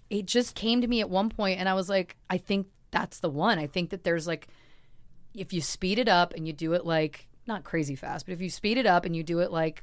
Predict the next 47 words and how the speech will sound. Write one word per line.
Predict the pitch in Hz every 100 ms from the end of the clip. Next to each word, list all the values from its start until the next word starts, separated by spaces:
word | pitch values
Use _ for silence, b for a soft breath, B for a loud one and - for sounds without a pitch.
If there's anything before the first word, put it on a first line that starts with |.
| -
pop | - 165 -
punk | 170 202
style, | - 165 160
I |
was | 160
like, | -
"I | 156
think | 208 254
there's | 185
something | - 170 170
here." | 151 190 165 -
And | 165
honestly, | 156 151 170 - 220 233 233 b b b b
I | 175
played | - 208
it | 202 170
live, | 160 160 170 202 - -
um, | 160 156 156 -
when | 165
I | 160
played | - - 170
that | 165
show | 175
at |
the | 160
Peppermint | 160 165 175
Club | 170 185 170
recently, | 175 214 214 226
and, | 175 165
like, | 165 147 -
that | 147 170 151
was | 160 139
the | 165
one | 147 143 139
where | 156 156
the | 151
audience, | 147 143 147 143 -
like, | 160 - -
came | - 156 143 139
to | - 151
life. | 147 160 165 165 156 -
Like, | 160
I | 175
was | 170 160
like, | - -
"No, | 170 156 156
there's," | 175 180 -